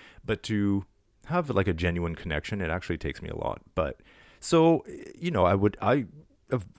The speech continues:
tend to avoid strangers outside, and, and I would t-, tend to have avoided these people. Normally, I'm sure they're lovely people, and I, I would never have known,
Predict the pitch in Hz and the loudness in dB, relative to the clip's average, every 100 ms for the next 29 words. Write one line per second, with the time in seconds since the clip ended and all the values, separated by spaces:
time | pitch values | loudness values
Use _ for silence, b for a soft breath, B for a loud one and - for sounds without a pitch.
0 | _ _ _ - - 185 175 - 95 85 | _ _ _ -4 0 0 0 2 2 2
1 | 101 92 95 85 - 87 80 69 53 - | 0 6 6 6 0 -4 -4 -6 -8 -10
2 | - - 85 - 92 67 85 80 - 110 | -10 -8 -6 -2 0 0 -4 -8 -4 0
3 | 110 120 - - _ _ - - 180 180 | 2 2 0 -14 _ _ -10 -6 -4 -4
4 | - - - 98 92 92 104 117 101 - | -8 -8 -2 0 0 -2 0 2 2 0
5 | 101 98 90 85 113 160 175 98 90 95 | 0 4 4 2 0 0 2 -2 2 2
6 | 95 175 180 90 87 131 _ _ _ - | 6 6 6 4 2 0 _ _ _ -12
7 | - - 73 67 73 76 - 151 95 117 | -4 -2 0 -2 -4 -8 -6 -2 0 0
8 | - - 78 - 76 90 90 87 90 95 | -4 -8 -12 -10 -8 -4 -2 0 2 2
9 | 113 175 214 98 | 0 0 0 0